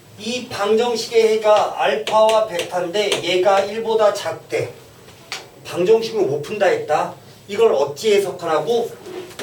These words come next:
이 함수가, 이 함수가 아래로 볼록한 함수야. 근데 X축과 일보다 작은 데서 두 점에서 만난다. 이렇게 간다.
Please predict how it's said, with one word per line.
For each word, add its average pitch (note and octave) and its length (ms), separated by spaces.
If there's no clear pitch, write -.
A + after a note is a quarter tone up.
이 A3+ 260
함수가, - 960
이 G#3+ 140
함수가 F#3+ 680
아래로 B3 360
볼록한 A3+ 360
함수야. C3 480
근데 A#3 760
X축과 G#3+ 1200
일보다 C4 840
작은 G#3+ 580
데서 G#3+ 580
두 - 180
점에서 F3+ 440
만난다. D#3+ 680
이렇게 A#3 640
간다. G3+ 640